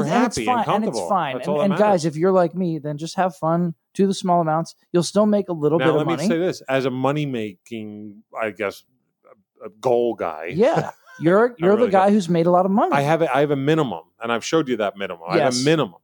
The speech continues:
Speaker 1: Yes.
Speaker 2: where if it gets down there, then it's like, "Okay, I need to reroute." And I have. I've gotten down to that minimum before,
Speaker 1: Yes.
Speaker 2: and I've started making smaller bets to get
Speaker 1: Smaller
Speaker 2: back up.
Speaker 1: bets.
Speaker 2: I don't get upset.
Speaker 1: Until he gets it back up
Speaker 2: When,
Speaker 1: again.
Speaker 2: when I get to a pa-, part where I'm like, "Shit, I'm down to here now,"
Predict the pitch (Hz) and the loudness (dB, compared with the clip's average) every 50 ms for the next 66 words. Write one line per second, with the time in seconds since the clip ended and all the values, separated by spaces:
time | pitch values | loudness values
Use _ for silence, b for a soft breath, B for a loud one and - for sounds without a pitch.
0 | _ - - 131 123 120 117 117 123 123 120 117 120 127 123 - - 131 123 127 | _ -4 0 2 2 4 2 2 0 -2 -4 -4 -2 -4 -4 0 0 0 0 0
1 | - - - 131 139 147 147 135 117 101 95 92 92 92 92 107 107 107 107 107 | -4 -2 0 2 2 2 0 0 -2 -2 -2 -2 -2 -2 -2 -2 -2 -2 -4 -6
2 | - - 110 107 104 - 120 117 113 - - 113 104 98 95 98 95 _ _ _ | -6 -4 -2 -2 -2 0 -2 -4 -4 -2 -2 0 0 0 0 -2 -6 _ _ _
3 | _ _ _ _ _ - 113 113 117 120 113 110 110 104 101 104 110 120 113 110 | _ _ _ _ _ -6 -4 -2 -2 -2 0 0 0 0 2 0 0 2 4 4
4 | 101 98 92 95 - - 120 113 107 107 95 - - 117 135 139 117 101 - 104 | 4 4 2 0 -2 -4 -4 -4 -4 -4 -4 -6 -4 -2 0 0 0 0 0 0
5 | 113 113 110 117 117 147 165 147 117 117 120 123 120 110 107 101 98 101 120 151 | 0 0 2 2 2 2 2 -2 -2 -2 -2 -2 -2 -4 -6 -8 -6 -4 -4 -2
6 | 170 147 113 95 90 90 - _ 92 92 92 92 165 156 143 127 110 110 110 110 | -2 -4 -6 -10 -12 -16 -16 _ -6 -2 0 0 2 2 2 0 2 2 2 2
7 | 110 107 - _ _ _ - - - - 120 120 123 123 117 107 101 101 - 117 | 0 -2 -4 _ _ _ -20 -10 -2 0 2 2 2 0 -4 -6 -6 -6 -6 -8
8 | 113 120 123 _ _ _ _ _ - - - 147 165 180 165 127 107 107 107 - | -10 -10 -12 _ _ _ _ _ -18 -8 -2 0 0 0 0 -2 -2 -4 -6 -4
9 | - 175 160 156 160 170 175 165 160 160 147 139 135 - - - 131 127 156 165 | -2 0 2 2 2 2 2 0 2 0 0 0 -4 -6 -8 -6 -4 -2 -2 -2
10 | 160 - 156 139 135 - - - - 165 156 151 143 - 170 170 - 190 190 185 | -2 -2 -2 -2 -2 -2 -4 -8 -4 -2 -2 -2 -2 -4 -4 -2 0 2 2 4
11 | 190 175 156 175 160 - 185 - - 165 170 180 - 220 190 143 147 123 127 123 | 2 2 0 -2 0 -2 -4 -2 0 2 4 4 4 4 4 2 0 -4 -2 -2
12 | 143 143 151 180 196 196 - 175 165 151 147 147 - - - - 147 151 - - | 0 0 0 0 -2 -4 -2 0 0 0 0 -2 -6 -16 -10 -6 -6 -6 -4 -2
13 | - 143 143 151 139 127 120 120 113 113 101 - - - 147 151 - 123 117 110 | 0 0 0 0 0 -2 -2 -2 -4 -6 -6 -8 -4 -2 -2 -2 -4 -6 -6 -2
14 | 120 117 117 117 110 95 107 139 147 139 127 117 110 107 104 98 | -2 -2 -2 -2 -6 -6 -4 -4 -4 -4 -2 -4 -2 -2 -4 -6